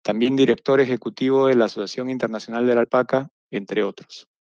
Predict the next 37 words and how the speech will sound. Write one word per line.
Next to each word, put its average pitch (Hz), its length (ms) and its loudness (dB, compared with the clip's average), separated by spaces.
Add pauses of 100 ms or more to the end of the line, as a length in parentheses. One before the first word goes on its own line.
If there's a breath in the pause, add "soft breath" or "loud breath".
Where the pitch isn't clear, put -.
(500)
Actualmente 139 580 -2
ocupa 131 300 -2
el 127 100 2
cargo 135 340 0
de 127 100 -2
gerente 123 380 -4
general 127 380 -2
de 127 80 0
la 107 140 0
Cámara 120 300 -4
de - 20 -14
Comercio 117 680 -8
e 110 140 -8
Industria 107 500 -6
de 107 80 2
Arequipa. - 460 -8 (960 loud breath)
Muy 135 140 0
bien, 180 240 2
dicho 156 260 2
esto 147 260 0
y 120 260 0
habiendo 123 380 -6
presentado 117 840 0
a, 113 160 -12 (100)
a 113 120 -10
los 110 180 -12
panelistas, 127 720 -4 (760 loud breath)
voy 131 220 4
a 143 260 2
empezar 127 540 -2
introduciendo 131 680 -6
el 123 120 -6
tema 123 380 -2 (200)
de, 117 420 -8
de - 160 -12
los - 220 -12
clústeres 135 720 0